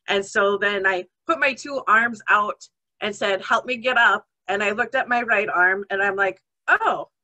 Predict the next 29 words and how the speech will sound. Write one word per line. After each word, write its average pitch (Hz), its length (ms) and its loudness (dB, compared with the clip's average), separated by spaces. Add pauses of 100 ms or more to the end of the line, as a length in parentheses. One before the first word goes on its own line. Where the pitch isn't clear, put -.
(280)
I 233 120 2
think 185 320 -8
my 254 200 2
arm 403 240 6
is 277 120 0
broken." 175 640 -2 (680)
And 226 260 0
so 247 580 2 (680)
we 254 360 -4
got 240 240 2
me 254 200 -4
into 254 240 -8
the 233 120 -6
barn, 220 680 2 (160)
and 196 460 -4
next 208 340 -8
thing 214 140 -8
you 220 100 -6
know, 208 180 2
we 196 200 0
went 202 180 -2
to 202 100 -10
the 208 100 -4
emergency 196 640 -2
room, 190 520 -2 (100)
and 196 640 -2 (600)
I 196 340 2
had 208 240 -2
broken 220 600 -2